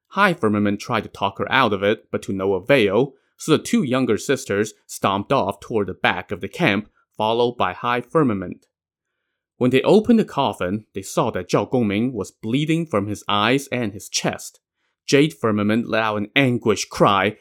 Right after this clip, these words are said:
and almost passed out from rage. Green Firmament tried to console her, telling her, "Sister, no need to get worked up. Let's catch Jiang Ziya and put three arrows in him, so as to avenge our brother." But High Firmament said,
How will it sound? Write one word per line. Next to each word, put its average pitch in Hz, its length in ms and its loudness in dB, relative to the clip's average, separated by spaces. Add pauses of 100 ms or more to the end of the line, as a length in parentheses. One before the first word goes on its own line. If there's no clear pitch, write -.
(120)
and 107 180 -4
almost 101 460 0
passed 104 340 -6
out 95 240 -2
from 95 260 -4
rage. 98 500 2 (280)
Green 160 260 2
Firmament 101 420 -2
tried 110 300 -4
to 104 60 -8
console 107 500 2
her, 98 320 -2 (200)
telling 104 300 -4
her, 92 240 -12 (240)
"Sister, 139 540 2 (140)
no 156 200 8
need 139 180 6
to 120 60 -2
get 98 220 2
worked 110 240 0
up. 104 240 0 (140)
Let's - 180 -4
catch - 440 0
Jiang 131 180 2
Ziya 104 440 -4 (140)
and 107 140 -4
put 127 200 -2
three 180 320 4
arrows 110 420 4
in 95 100 -6
him, 113 420 2 (220)
so - 200 -2
as - 120 -4
to 98 100 -2
avenge 104 480 0
our 98 160 -4
brother." 120 460 2 (1120)
But 110 140 0
High 170 260 4
Firmament 104 460 -2
said, 95 380 -2